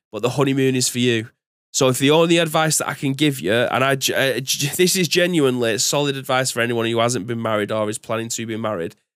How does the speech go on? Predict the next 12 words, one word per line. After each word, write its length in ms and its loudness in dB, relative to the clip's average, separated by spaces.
spend 460 0
more 340 4
on 100 0
your 220 2
honeymoon 480 0
than 100 -2
you 140 -2
do 260 0
on 80 0
your 160 -2
wedding 280 -2
day. 260 -8